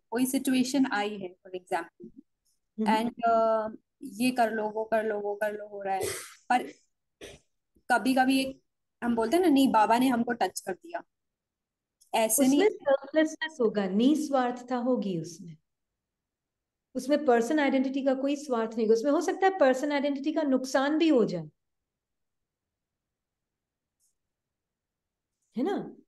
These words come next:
Speaker 2: उसमें
Speaker 1: I
Speaker 2: इसका नुकसान भी हो सकता है।
Speaker 1: I don't know वहाँ पे, I don't know about western में कैसा होता, पर इंडिया में ये हमारा बहुत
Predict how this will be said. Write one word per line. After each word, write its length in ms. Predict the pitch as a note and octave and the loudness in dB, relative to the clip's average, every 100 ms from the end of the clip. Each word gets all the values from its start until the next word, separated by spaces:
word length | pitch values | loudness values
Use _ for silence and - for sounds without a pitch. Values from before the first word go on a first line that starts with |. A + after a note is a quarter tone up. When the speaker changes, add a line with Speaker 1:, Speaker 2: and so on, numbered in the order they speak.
| - | -12
Speaker 2:
उसमें 220 | C4 B3 | -2 2
Speaker 1:
I 80 | D#4+ | 2
Speaker 2:
इसका 160 | D#4+ E4+ | 2 0
नुकसान 560 | D4 - - C#4+ D4 | 0 -4 -10 -6 -2
भी 80 | C#4 | -2
हो 220 | E4+ - | -4 -8
सकता 200 | C#4 - | -10 -12
है। 840 | - _ _ _ _ _ _ - B3+ | -18 _ _ _ _ _ _ -6 0
Speaker 1:
I 40 | |
don't 180 | D#4 D4+ | 0 2
know 300 | C4+ C4+ A#3 | 4 2 2
वहाँ 220 | B3 A#3+ | 2 2
पे, 360 | B3 C4 C4+ - A3 | 0 -2 -4 -4 -6
I 220 | - A3+ | -4 -4
don't 160 | A#3+ B3 | -2 -2
know 120 | A#3 | 0
about 440 | A3 A3+ - _ G3 | 0 0 -4 _ -6
western 480 | G3+ G3+ - A#3 A#3+ | -4 -4 -4 -4 -2
में 100 | A#3 | -2
कैसा 180 | A3 G#3 | -2 -2
होता, 160 | G#3 A#3 | -4 -2
पर 200 | C#4 - | -2 2
इंडिया 380 | B3 A#3+ C4+ D#4 | 2 4 4 4
में 140 | D#4+ | 4
ये 180 | D#4 D4+ | 4 2
हमारा 720 | D4 C4+ C#4 C4+ C#4 C#4+ C#4+ A#3 | 2 2 2 2 2 2 0 -4
बहुत 440 | A3 _ G3 D4+ | -10 _ -2 -2